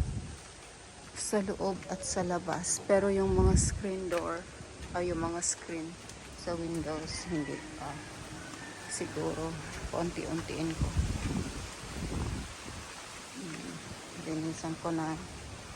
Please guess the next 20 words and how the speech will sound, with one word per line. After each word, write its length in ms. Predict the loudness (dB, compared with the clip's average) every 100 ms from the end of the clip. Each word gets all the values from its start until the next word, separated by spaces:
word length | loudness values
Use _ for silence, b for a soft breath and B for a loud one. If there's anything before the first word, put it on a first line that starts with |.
| -10 -6 -4
inside 480 | -2 4 4 4 2
and 140 | 2 4
out. 320 | 4 4 0 -6 -6 -6 -8 -8 -10 -10 -4 -4 -4 -10 -10 -10 -10 -4
Ang 400 | -2 -2 -2 -2 -2
alikabok, 480 | 0 0 0 0 0 -2 -6 -8 -8 -4 0
mga 160 | 0
alikabok. 440 | -2 -4 -4 -4 -4 -4 -4 -6 -6 -6 -4 -4 -6 -8 -8 -8 -8 -8 -8 -8 -8 0 2
Tapos 260 | 6 4 4
yung 160 | 4
mga, 480 | 8 8 8 8 8 4 0 -4 -4 0 0 2 0 0 -4 -2
ano 80 | -2 2
ba 60 | 2
yun? 240 | 6 6
Yung 220 | 6 4 6
parang 320 | 6 8 8
wasp. 480 | 8 10 8 8 6 6 2 0 0 0 2
Gumagawa 560 | 6 6 8 6 6 6
ng 240 | 8 8 8
ano, 160 | 10 10 10 4 6 8 8 8
yung 120 | 4